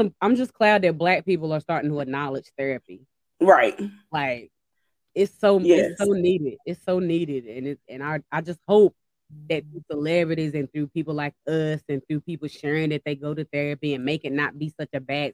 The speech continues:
Speaker 1: stigma or whatnot, that people just take advantage of it way more 'cause it's definitely necessary.
Speaker 2: Right.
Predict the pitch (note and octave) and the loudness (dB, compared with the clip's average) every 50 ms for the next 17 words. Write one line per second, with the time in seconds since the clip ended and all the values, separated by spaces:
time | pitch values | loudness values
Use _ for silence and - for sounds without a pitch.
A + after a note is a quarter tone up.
0 | _ _ _ - D#3 D3 C#3 C#3 B2+ B2+ B2 B2+ B2+ C3 B2+ - - B2 B2 A#2+ | _ _ _ -6 -6 -4 -4 -6 -6 -6 -8 -10 -8 -8 -10 -10 -10 -10 -10 -10
1 | A2+ - _ _ _ _ _ _ _ _ _ - C3+ A#2+ - _ - E3 D#3 D#3+ | -12 -14 _ _ _ _ _ _ _ _ _ -10 -10 -10 -8 _ -4 -4 -4 -4
2 | C#3 C#3 C3+ - - D3 B2+ C3+ A#2 - C#3 C#3+ D3 C#3+ B2+ A#2 B2+ B2+ A#2+ A#2 | -8 -10 -10 -6 -6 -6 -6 -6 -6 -6 -4 -4 -4 -4 -6 -6 -10 -10 -10 -10
3 | A#2 A2+ B2 B2 C3 B2+ B2+ A#2+ C3+ C#3 C3+ B2+ B2+ _ - A#2+ A2 - C#3 C3+ | -14 -12 -8 -6 -6 -6 -4 -4 -2 -2 -2 -4 -6 _ -18 -20 -16 -14 -16 -14
4 | _ - C3 C3 A#2+ B2+ A#2+ A#2+ A#2+ A#2+ A#2+ B2 - _ _ _ - A#2 A#2+ A#2+ | _ -6 -6 -6 -6 -8 -10 -10 -8 -8 -8 -8 -10 _ _ _ -20 -20 -18 -16
5 | B2 C3+ C3+ - _ - D3+ D3 D3 E3+ E3 D3 A2+ A2+ G#2+ - - | -16 -16 -16 -18 _ -6 -4 -2 0 2 2 2 2 2 0 -4 -8